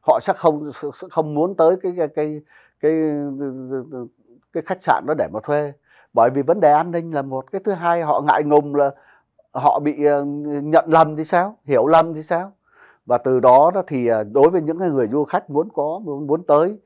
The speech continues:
ờ, New York mà chơi đó, thì họ thấy cái tình trạng khách sạn như vậy thì họ cũng đâm ra, họ cũng nản, họ đi kiếm cái chỗ khác. Thành ra đây là cái vấn đề mà mình ngẫm nghĩ đó, từ cái vấn đề di dân bất hợp pháp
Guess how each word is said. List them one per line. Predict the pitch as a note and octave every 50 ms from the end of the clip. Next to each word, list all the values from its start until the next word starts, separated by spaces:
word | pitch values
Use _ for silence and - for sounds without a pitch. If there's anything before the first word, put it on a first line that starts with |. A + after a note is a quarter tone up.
| _ _ _ _ _ _
ờ, | - B2+ C3
New | B2+ C3+ C#3 C3+ B2 C3 C3 B2+ B2+ C3+ C3 C3 C3 B2 B2+ B2+ C3 C#3 C#3+ D3 D3 E3
York | F#3+ - -
mà | C3 A2+
chơi | G2 C#3+ C#3 D3 D3 D3
đó, | C#3+ F3+ F#3+ -
thì | D#3+ C3
họ | A#2+ - - -
thấy | C#3 E3+
cái | G#3 G#3 -
tình | D3+ B2+ A#2+
trạng | B2 C3 A#2 G2+ C#2 A#2+ B2+ A2 -
khách | - - - G#3 _
sạn | - E3+ B2 - C3+ C#3
như | D3 D3+
vậy | D3 C3 A2+ B2
thì | B2+ B2+ B2 B2 _ - _ _ _ _ _ -
họ | C3 F#2+ -
cũng | - G3+ F3+
đâm | D#3+ E3 E3 E3
ra, | D#3 D#3 D#3+ D#3+ D#3
họ | D3 C#3 A2+ -
cũng | - - D#3+ F#3+ G3 G3 G3 F#3 F3+ F#3 C4+ D4 - C#3+
nản, | C#3 A#2 - - - D3+ F3
họ | F3+ D3 C3 D#3+
đi | D#3+ D#3
kiếm | D3+ - D#3+ E3+ F#3+ G3
cái | F#3 F#3
chỗ | E3 D#3
khác. | D#3+ - F3+ F#3+ G#3+ _
Thành | - E3 C#3 D3
ra | D#3+ D#3+ E3 D#3+ _ _ - - - -
đây | D3 D#3 F3 E3
là | D#3 B2+
cái | - D#3+ D#3
vấn | D3+ D3+ F#3+ F#3+
đề | C#3+ C3+ B2+ A#2+ A#2
mà | A#2 A#2 A2 A2+ A#2 C3+ - _ _ - - _ _ -
mình | B2 A#2+ A#2+ B2+ C3 B2+ B2
ngẫm | A#2+ C3+ D3 F#3 D#3+
nghĩ | D3 D#3 E3 F3
đó, | F3 F#3 F3+ F3+ _ -
từ | C#3+ C3+ C3 A#2+
cái | A#2 C#3+
vấn | C#3 D#3 F3 D#3
đề | C#3 A#2 A#2 A#2 A2 G#2+ A2 A2+ B2
di | C3 C#3+
dân | D3 D3+ C3+ C3+
bất | D3+ E3+ -
hợp | A2+ _
pháp | - C#3+ D3+ F3